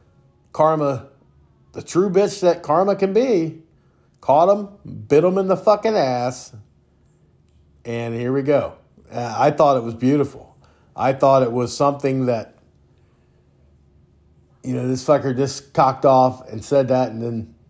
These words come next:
<laughs> what do you, what do you know? Here's what's going on.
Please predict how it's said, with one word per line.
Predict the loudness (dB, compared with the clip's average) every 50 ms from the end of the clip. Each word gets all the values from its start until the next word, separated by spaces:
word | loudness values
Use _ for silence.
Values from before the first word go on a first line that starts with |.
| _ _ _ -6 -6
<laughs> | -6 -6 -6 -10 -18 _ _ _ _ _ _ _
what | -6 -4 -4
do | -2
you, | -2 -4 -6
what | -6 -6 -4 -4 -2
do | -2
you | -2 -2
know? | -2 -2 -4 -4 -6 -10 -10
Here's | -10 -10 -10 -10 -10 -12 -14
what's | -10 -10 -10 -10 -8
going | -8 -6 -6 -6 -6
on. | -8 -12 -14 -18